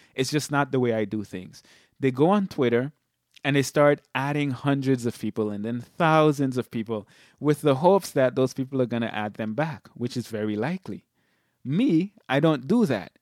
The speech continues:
If I connect with you on Twitter, it's because I'm connecting with you on Twitter. If you follow me on Twitter, I'm not gonna follow you back. Not because you followed me. Doesn't matter who you are. Doesn't matter what you're doing. I follow you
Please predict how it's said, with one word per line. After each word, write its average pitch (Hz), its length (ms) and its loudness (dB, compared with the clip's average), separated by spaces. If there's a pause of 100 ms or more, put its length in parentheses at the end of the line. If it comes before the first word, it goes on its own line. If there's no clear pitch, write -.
If 156 120 -2
I 143 100 2
connect 147 520 -2
with 160 240 -2
you 131 140 2
on 113 120 0
Twitter, 113 300 0
it's 131 220 -6
because 151 440 2
I'm 147 160 -2
connecting 175 540 -4
with 175 220 0
you 214 260 6
on 156 160 -2
Twitter. 117 400 -4 (320)
If 185 160 2
you 220 140 2
follow 214 400 2
me 202 200 0
on 180 120 2
Twitter, 131 440 0 (140)
I'm 233 140 2
not 269 240 0
gonna 247 180 0
follow 104 320 -2
you 98 160 -4
back. 90 360 -10 (500)
Not 175 320 -4
because 190 380 2
you 170 60 0
followed 196 440 2
me. 123 220 -2 (220)
Doesn't 180 300 0
matter 165 300 4
who 190 220 2
you 180 260 8
are. 127 280 0
Doesn't 185 260 0
matter 170 240 2
what 151 340 0
you're 139 120 -2
doing. 117 420 0 (320)
I 147 140 -4
follow 208 400 4
you 175 360 2